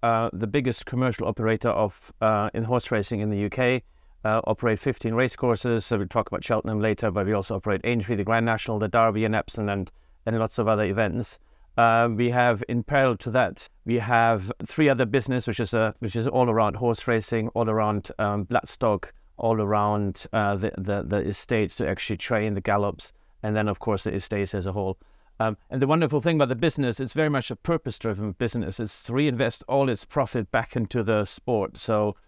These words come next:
doesn't, it's commercial in its sense, but all profit goes back into the sport, which is great.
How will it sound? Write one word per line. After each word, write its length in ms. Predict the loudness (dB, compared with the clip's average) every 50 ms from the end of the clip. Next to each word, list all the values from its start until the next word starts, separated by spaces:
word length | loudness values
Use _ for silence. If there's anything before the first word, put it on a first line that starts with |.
| _ _ _ -4
doesn't, 520 | -2 0 0 0 0 -2 -4 -4 -8 -10 -18 _ _ _ -14
it's 120 | -12 -12 -8
commercial 460 | -4 -2 0 0 0 0 0 0 0
in 60 | 0
its 140 | 0 -2 -2
sense, 340 | -2 0 0 0 -2 -4 -2
but 180 | 0 0 0
all 160 | 2 2 0
profit 400 | 0 0 -2 -2 -2 -2 -4 -2
goes 220 | 0 0 0 0 -2
back 260 | -4 -6 -4 -2 -2
into 220 | -2 -2 0 0
the 100 | 0 0
sport, 320 | -2 -2 -2 -2 0 0 0
which 140 | -2 -6 -8
is 100 | -10 -6
great. 300 | -6 -6 -6 -6 -10